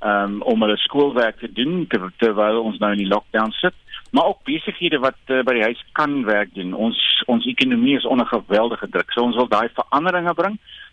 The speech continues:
en ons wil ek, ook die interpretasie, soos ons gesê het, van tabakprodukte, as ook van ander goedes, ehm, haarprodukte en cosmetics.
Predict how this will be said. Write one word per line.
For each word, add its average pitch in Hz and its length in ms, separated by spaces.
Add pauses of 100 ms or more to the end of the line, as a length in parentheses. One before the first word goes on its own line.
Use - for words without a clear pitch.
(120)
en 170 280
ons 151 280
wil 127 240
ek, 135 160 (160)
ook 147 220
die 131 160
interpretasie, 143 1000
soos - 280
ons 143 240
gesê 123 320
het, 113 140
van 113 200
tabakprodukte, 110 1000 (300)
as 127 200
ook - 160 (100)
van 135 280
ander 180 240
goedes, - 500 (340)
ehm, 113 540
haarprodukte 120 1080
en 104 480
cosmetics. - 720